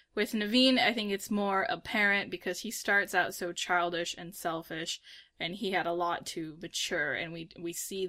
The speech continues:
more of that throughout the movie, whereas Tiana takes a longer time to kind of realize, like, "Oh, I,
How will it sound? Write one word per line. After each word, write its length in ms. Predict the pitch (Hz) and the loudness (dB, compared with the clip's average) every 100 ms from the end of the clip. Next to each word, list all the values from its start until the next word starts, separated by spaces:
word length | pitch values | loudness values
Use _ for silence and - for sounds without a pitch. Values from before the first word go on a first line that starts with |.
| 165 | -6
more 380 | 180 185 185 180 | -4 -2 0 -2
of 280 | 165 175 190 | -4 -6 0
that 260 | 165 - | 0 0
throughout 300 | 175 165 165 | -2 -2 -2
the 80 | 170 | -8
movie, 320 | 170 170 170 | -12 -8 -8
whereas 280 | 165 160 - | -6 -6 -8
Tiana 400 | - 202 208 196 | -4 0 2 0
takes 240 | 180 170 | -4 -8
a 60 | 170 | -8
longer 400 | 165 165 165 165 | -6 -6 -6 -8
time 340 | - 160 160 160 | -6 -4 -4 -8
to 100 | - | -8
kind 200 | 160 165 | -8 -6
of 100 | 165 | -6
realize, 380 | 160 160 165 | -6 -6 -8
like, 220 | 160 156 - | -10 -12 0
"Oh, 400 | 185 180 175 175 - - - _ | 2 4 2 0 -12 -20 -20 _
I, 500 | 180 170 165 151 202 | 4 4 2 -4 -12